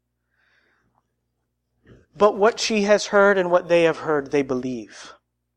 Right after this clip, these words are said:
And they cannot stay silent about it.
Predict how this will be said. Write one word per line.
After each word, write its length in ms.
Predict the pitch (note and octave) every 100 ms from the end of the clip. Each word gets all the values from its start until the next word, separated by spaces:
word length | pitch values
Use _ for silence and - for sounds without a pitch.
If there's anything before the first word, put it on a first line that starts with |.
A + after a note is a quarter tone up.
| _ _ _ _ _ _ _ _ _ _ _ _
And 160 | D#3
they 80 | D#3
cannot 500 | D#3 - G3 F3+ E3
stay 240 | - - D3
silent 540 | - E3 D#3+ C3 A#2+
about 260 | C3+ A2+ G2+
it. 240 | - -